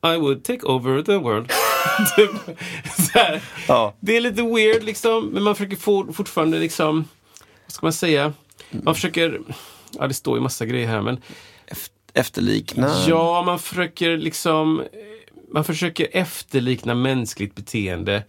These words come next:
Speaker 1: så flytande som möjligt i mänsklig kom-, kommunikation.
Speaker 2: Mm.
Speaker 1: Det är svårt att härma när vi försöker skapa fler och fler känslomässigt intelligenta maskiner.
Speaker 2: Mm, mm.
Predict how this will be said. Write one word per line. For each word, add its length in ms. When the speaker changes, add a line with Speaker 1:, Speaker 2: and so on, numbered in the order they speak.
Speaker 1:
så 160
flytande 400
som 140
möjligt 300
i 120
mänsklig 320
kom-, 260
kommunikation. 540
Speaker 2:
Mm. 100
Speaker 1:
Det 100
är 40
svårt 460
att 80
härma 400
när 120
vi 80
försöker 180
skapa 260
fler 340
och 120
fler 300
känslomässigt 1200
intelligenta 1080
maskiner. 720
Speaker 2:
Mm, 120
mm. 140